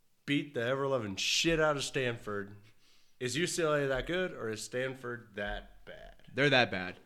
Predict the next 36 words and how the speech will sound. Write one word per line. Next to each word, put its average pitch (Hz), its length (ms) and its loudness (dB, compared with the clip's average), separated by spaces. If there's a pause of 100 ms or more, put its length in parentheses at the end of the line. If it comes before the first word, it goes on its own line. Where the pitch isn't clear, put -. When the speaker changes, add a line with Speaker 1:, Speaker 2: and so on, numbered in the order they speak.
(200)
Speaker 2:
Uh, 107 240 4
like 127 140 4
I 135 60 6
stated 131 260 2
before, 107 300 -4
they 120 160 2
are 113 80 0
pretty 107 240 -10
bad. 90 320 -14 (640)
Um, 90 360 -10 (680)
it 123 140 -6
looks 139 160 -4
like 135 100 2
Stanford 120 380 -2
had 107 100 0
their 110 80 -2
third-string 107 540 -4
quarterback 95 440 -12
start 95 280 -16
the 92 60 -14
game, 92 280 -10 (880)
so - 160 -12
that's 98 220 -6
not 92 240 -8 (100)
ever 92 220 -10
a 87 40 -14
good 90 220 -12
sti-, 92 420 -14
a 90 160 -12 (160)
good 101 160 -6
sign. 90 440 -10 (520)
Um, 90 360 -10 (560)
but 107 180 -8
D 135 140 0
T 147 240 -4
R 127 340 -2